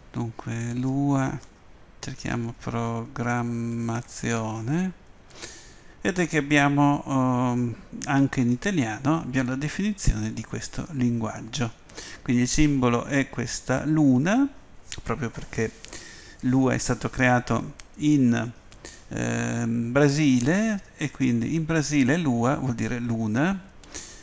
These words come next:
e, e alla Pontificia Università Cattolica di Rio Janeiro, e ha attualmente una licenza molto permissiva,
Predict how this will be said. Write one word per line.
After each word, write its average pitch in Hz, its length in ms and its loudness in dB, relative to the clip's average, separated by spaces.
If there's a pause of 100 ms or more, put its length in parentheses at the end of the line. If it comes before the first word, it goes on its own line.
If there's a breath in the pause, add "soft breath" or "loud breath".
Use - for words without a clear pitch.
(140 loud breath)
e, 143 540 2
e 135 140 -2
alla 131 200 0
Pontificia 139 580 -2
Università 120 600 -2
Cattolica 123 580 0
di 131 120 -4
Rio 156 180 -2
Janeiro, 208 800 0
e 180 300 0
ha 160 240 2
attualmente 127 720 -2
una 117 120 0
licenza 117 500 0
molto 120 340 -2
permissiva, 135 800 -2